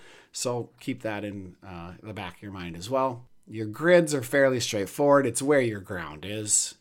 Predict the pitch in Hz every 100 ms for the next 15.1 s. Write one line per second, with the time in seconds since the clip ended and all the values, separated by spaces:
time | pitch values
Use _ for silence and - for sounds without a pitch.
0 | _ 120 107 104 120 120 120 117 131 131
1 | 131 113 107 - _ - 113 - 123 113
2 | 113 113 107 - 104 107 131 202 123 104
3 | - 95 95 95 98 101 101 113 104 87
4 | 82 - - 92 92 95 92 87 95 110
5 | 123 123 131 180 226 - - _ _ _
6 | - - 127 90 131 107 107 117 - 104
7 | 101 104 92 98 104 - 107 - 113 101
8 | 101 92 87 87 - 82 101 110 120 -
9 | _ - - _ _ _ - 90 90 87
10 | - _ _ 107 120 135 139 127 113 127
11 | 127 127 - - 135 113 - 185 190 -
12 | 107 107 107 - _ 160 151 139 131 117
13 | 113 135 135 - - 160 175 123 104 110
14 | 117 - 117 117 117 - 139 131 131 131